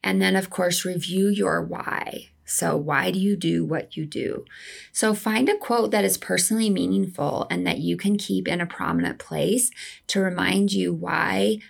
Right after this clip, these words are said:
the goal matters. So I know for me, I have a quote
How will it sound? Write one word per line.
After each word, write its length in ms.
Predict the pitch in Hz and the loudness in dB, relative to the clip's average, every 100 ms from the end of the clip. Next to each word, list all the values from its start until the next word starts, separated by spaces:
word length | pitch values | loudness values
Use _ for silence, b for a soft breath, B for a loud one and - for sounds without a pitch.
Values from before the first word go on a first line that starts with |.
| B | B
the 120 | - 208 | -2 0
goal 640 | 185 170 160 170 165 - _ | 2 2 0 0 -4 -8 _
matters. 680 | - - - - - - - B B | -4 -2 -2 -2 -2 -4 -8 B B
So 160 | - | 0
I 80 | 220 | 2
know 140 | 254 233 | 2 2
for 160 | 208 | 0
me, 240 | 180 170 156 | 0 -2 0
I 160 | 170 | 0
have 280 | 202 202 180 | 2 0 -2
a 60 | 175 | -4
quote 520 | - 175 160 156 | -4 -2 0 0